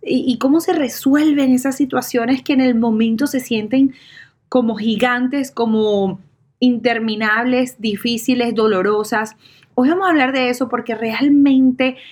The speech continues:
es importante saber que en esas situaciones en las que quizás enfrentamos una enfermedad de un se-, de un ser querido, una enfermedad que estamos padeciendo nosotros mismos, em, o una pérdida, una situación incómoda, difícil, triste,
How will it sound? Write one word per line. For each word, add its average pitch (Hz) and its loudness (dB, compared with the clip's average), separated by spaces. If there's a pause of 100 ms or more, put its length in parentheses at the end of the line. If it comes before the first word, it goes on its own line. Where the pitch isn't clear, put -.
(260)
es 233 0
importante 262 0
saber 208 -2
que 233 -4
en 208 -4
esas 214 -10
situaciones 214 -4
en 214 2
las 180 -2
que 214 -4
quizás 190 -4
enfrentamos 208 -4
una 214 -4
enfermedad 180 -4
de 196 -6
un 185 -6
se-, 180 -8
de 175 -4
un 175 -6
ser 190 -6
querido, 190 -2
una 175 -4
enfermedad 190 -2 (420)
que - -6
estamos 233 -4
padeciendo 202 -2
nosotros 214 -4
mismos, 220 -2 (320)
em, 196 -2 (100)
o 220 2
una 269 2
pérdida, 233 0
una 294 2
situación 233 -2
incómoda, 226 0
difícil, 220 -4
triste, 214 -2